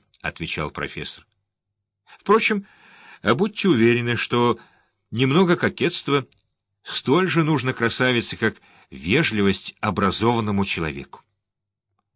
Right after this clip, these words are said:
Я не говорю вам о сего рода кокетстве, которое заставляет женщину забывать все свои обязанности, чтобы пленять, нравиться, кружить мужчинам головы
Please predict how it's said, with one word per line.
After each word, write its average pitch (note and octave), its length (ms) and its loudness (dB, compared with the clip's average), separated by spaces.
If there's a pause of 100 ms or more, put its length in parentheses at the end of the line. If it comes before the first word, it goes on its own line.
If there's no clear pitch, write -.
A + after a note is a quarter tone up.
(1000)
Я G3+ 140 -4
не C4 120 -6
говорю A#3+ 360 0
вам G3 240 4 (1120)
о G#2+ 120 2
сего E3 320 2
рода D3+ 280 4
кокетстве, F#3 720 -2 (720)
которое C#3 640 2
заставляет C#3 720 0
женщину B2 540 -2
забывать B2 540 0 (200)
все - 280 0
свои A#2 260 0
обязанности, A#2+ 800 -2 (220)
чтобы G#2 320 -2
пленять, A2 800 -4 (300)
нравиться, C#3 720 -2 (880)
кружить D#3 560 2 (160)
мужчинам B2+ 560 -2
головы D#3 500 4